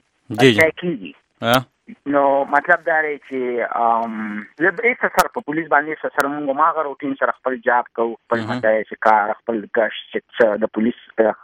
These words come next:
Speaker 2: خبرې.
Speaker 1: آه.
Speaker 2: نو دا څیزونه خو کېږي، دا مطلب دی چې د پخوا نه را روان دي په دې ملک.
Speaker 1: صحیح. او آیا د دې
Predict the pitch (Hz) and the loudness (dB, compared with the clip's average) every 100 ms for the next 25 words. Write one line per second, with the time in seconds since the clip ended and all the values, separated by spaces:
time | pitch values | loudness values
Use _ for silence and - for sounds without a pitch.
0 | - - 113 120 104 - - 131 123 127 | -6 0 2 2 -2 -10 -8 -2 0 4
1 | 107 110 107 107 104 - - 123 180 - | 4 6 6 6 4 0 -2 2 0 0
2 | 160 175 160 123 - 156 110 110 123 113 | -4 -2 -2 -4 -6 -6 -2 0 0 0
3 | 123 120 117 113 98 - - - - 120 | -2 -2 -2 -8 -12 -12 -20 -6 -2 -2
4 | - 170 147 110 98 104 113 101 - 95 | 2 4 4 0 -4 -6 -8 -10 -10 -6
5 | 101 98 110 135 131 - - 143 175 170 | -6 -2 2 2 0 -4 2 4 8 8
6 | 160 147 | 8 6